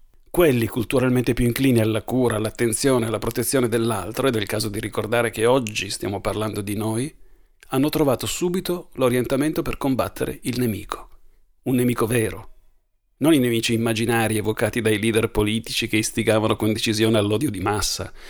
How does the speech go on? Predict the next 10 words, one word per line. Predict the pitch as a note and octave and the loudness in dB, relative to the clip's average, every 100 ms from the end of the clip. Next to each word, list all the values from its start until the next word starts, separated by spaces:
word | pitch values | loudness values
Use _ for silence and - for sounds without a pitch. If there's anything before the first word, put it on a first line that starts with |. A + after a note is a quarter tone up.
| - - - - | -16 -14 -14 -6
contro | C3 B2 | -4 -2
i | |
disperati, | A#2+ - A#2 G#2+ A2+ A2 A2+ | -2 0 0 0 0 -2 -2
contro | - B2+ | -2 -2
entità | G#2+ A2 A2+ | -4 -2 -2
astratte, | A2+ - G#2 G#2+ A#2 | -2 -2 -2 -2 -4
contro | A#2 G#2 G#2+ | -4 -4 -4
i | |
fantasmi | G#2 G2+ G#2+ G#2 G#2+ | -4 -4 -2 -2 -4
invasori. | G#2 G#2 G2 G2+ F#2+ | -4 -4 -2 -4 -6